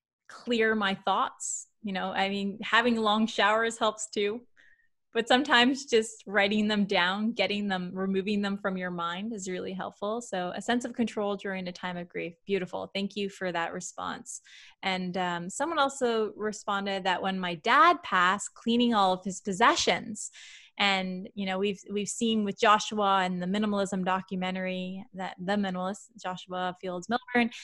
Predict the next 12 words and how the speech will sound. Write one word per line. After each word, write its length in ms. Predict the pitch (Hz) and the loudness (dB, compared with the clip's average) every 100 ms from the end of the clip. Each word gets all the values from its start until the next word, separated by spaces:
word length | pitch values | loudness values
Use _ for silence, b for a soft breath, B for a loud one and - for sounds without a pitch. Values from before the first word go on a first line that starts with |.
| B B B - | B B B -6
he 260 | 254 254 - 247 247 | 0 0 0 2 4
also 840 | 247 339 - 185 180 180 185 208 - _ 214 | 4 2 2 4 2 0 -4 -8 -14 _ -10
had 300 | 190 180 180 | -6 -6 -2
that 200 | 170 - | -2 -2
experience. 720 | - - 175 170 165 185 - | -8 -6 -4 -4 -6 -10 -10
And 220 | 185 175 | -8 -2
that 160 | 190 208 | -2 0
was 240 | 208 202 | -2 -2
mainly 520 | 196 185 190 196 190 | -4 -2 -2 -2 -2
the 100 | 185 | -2
motivator 640 | 185 185 185 185 190 190 185 | -2 -2 -2 -2 -2 -2 -2
that, 240 | 185 185 | -2 -2